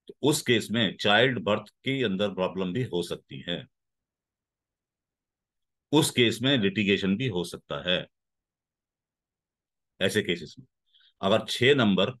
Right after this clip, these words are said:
आपकी कुंडली में या आपके ग्रिड में, if it is negative,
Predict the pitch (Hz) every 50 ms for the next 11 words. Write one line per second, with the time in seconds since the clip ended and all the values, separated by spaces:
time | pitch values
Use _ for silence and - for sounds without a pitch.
0 | _ _ _ _ _ _ _ _ _ _ _ - 92 101 113 113 - 139 127 113
1 | 107 101 95 85 85 87 82 80 80 80 87 101 110 104 _ _ _ _ _ _
2 | _ _ _ - 98 90 101 101 98 98 101 98 - - 101 82 - 92 92 82
3 | 76 78 78 80 92 117 123 - _ _ _ _ _ _ _ _ 117 123 135 151
4 | 135 135 117 110 101 92 85 85 82 - 101 110 131